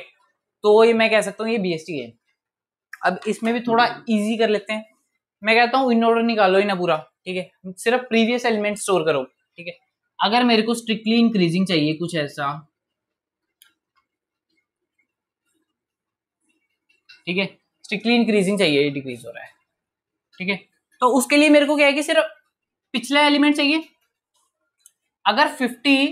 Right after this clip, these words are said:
फ़ोर्टी फ़ाइव से बड़ा है तो पिछले सारे element से बड़ा होगा, ठीक है। मैं इसमें क्या करूंगा, in order traversal करूंगा और सिर्फ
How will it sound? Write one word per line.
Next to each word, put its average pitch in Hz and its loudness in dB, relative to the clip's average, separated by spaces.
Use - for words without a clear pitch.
फ़ोर्टी 226 -2
फ़ाइव 269 2
से 285 -4
बड़ा 233 4
है 214 0
तो 233 -10
पिछले 262 -4
सारे 262 4
element 262 0
से 285 -2
बड़ा 262 2
होगा, 269 -2
ठीक 240 -10
है। 254 -8
मैं 233 2
इसमें 277 -2
क्या 285 4
करूंगा, 262 2
in 240 2
order 254 2
traversal 247 -2
करूंगा 175 0
और 262 0
सिर्फ 330 -2